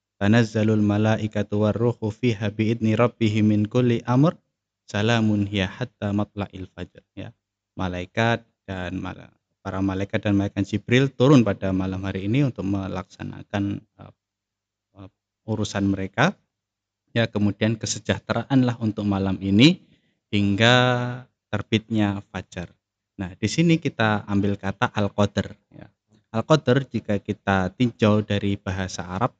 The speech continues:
ya, itu banyak sekali maknanya. Salah satu maknanya adalah qadar itu artinya kemuliaan.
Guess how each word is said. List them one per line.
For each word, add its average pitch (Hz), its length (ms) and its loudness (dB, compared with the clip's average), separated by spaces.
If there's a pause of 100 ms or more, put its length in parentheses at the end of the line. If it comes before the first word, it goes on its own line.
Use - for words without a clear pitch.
(100)
ya, 98 320 -6
itu 117 240 -6
banyak 104 240 0
sekali 104 320 -2
maknanya. 98 560 0 (320)
Salah 120 240 0
satu 147 240 0
maknanya 120 400 4
adalah 107 480 -2
qadar 110 400 -2
itu - 160 -12
artinya 110 320 -2 (160)
kemuliaan. 95 720 2